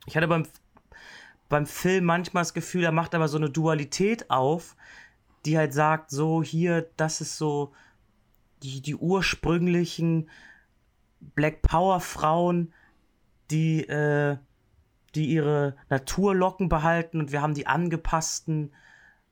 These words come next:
äh, Fa-, Frauen mit den geglätteten Haaren. Das war irgendwie so eine Dualität, wo ich denk, ich glaub, da gibt's auch Debatten drum, ob es nicht darum gehen sollte, dass man seine Haare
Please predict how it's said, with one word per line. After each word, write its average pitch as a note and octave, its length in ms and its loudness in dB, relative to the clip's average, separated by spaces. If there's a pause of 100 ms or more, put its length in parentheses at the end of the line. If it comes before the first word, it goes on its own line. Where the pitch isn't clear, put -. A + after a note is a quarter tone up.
(140)
äh, C3+ 460 -2 (460)
Fa-, - 300 -12
Frauen D#3 320 0
mit D3 100 -2
den D3 80 -4
geglätteten D3+ 540 -2
Haaren. E3 260 2
Das D3+ 160 -2
war E3 60 2
irgendwie D#3+ 140 0
so D#3 80 0
eine D3+ 100 2
Dualität, D#3+ 640 0
wo D#3 40 -2
ich D#3 140 -6
denk, D#3+ 300 0
ich - 140 -12
glaub, E3 180 0
da D#3+ 80 2
gibt's D3 220 -6
auch E3+ 300 0 (200)
Debatten E3 640 0 (720)
drum, E3 260 0
ob D#3 180 -2
es - 100 -14
nicht D#3 140 -6
darum D3+ 200 0
gehen D#3+ 300 0
sollte, D3+ 260 0
dass D3 100 -6
man D3 160 0
seine C#3 260 -2
Haare D#3 640 2